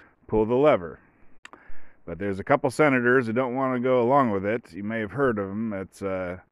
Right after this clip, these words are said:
Joe Manchin of West Virginia and Kristen Sinema of Arizona. And basically, they live in states that don't love Democrats. I mean, West Virginia in particular is like a super duper Trump state. They just happen to have a Democrat senator, probably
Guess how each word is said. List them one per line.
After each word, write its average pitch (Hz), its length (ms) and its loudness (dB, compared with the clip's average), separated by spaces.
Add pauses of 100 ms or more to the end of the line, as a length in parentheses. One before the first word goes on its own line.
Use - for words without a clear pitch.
(1200)
Joe 123 220 2
Manchin 131 500 0
of 113 80 -2
West 123 200 0
Virginia 131 480 -2
and 104 280 -4
Kristen 123 380 -6
Sinema 104 600 -4
of 95 340 -6
Arizona. 98 640 -4 (720)
And 90 100 -2
basically, 101 300 -2
they 131 160 4
live 151 200 6
in 113 120 2
states 110 560 0
that 95 300 -6
don't 120 300 -2
love 110 320 2
Democrats. 95 800 -4 (140)
I 95 60 -8
mean, 95 120 -8
West 139 180 4
Virginia 120 400 2
in 113 100 0
particular 101 640 -4
is 98 180 -8
like 107 120 -4
a 101 80 -6
super 143 420 -2
duper 127 260 0
Trump 139 340 -2
state. 87 280 -8
They 92 80 -8
just 104 160 -10
happen 113 220 -2
to 107 40 -2
have 107 140 -4
a 92 80 -6 (680)
Democrat 110 460 -2
senator, 80 560 -6
probably 98 220 -4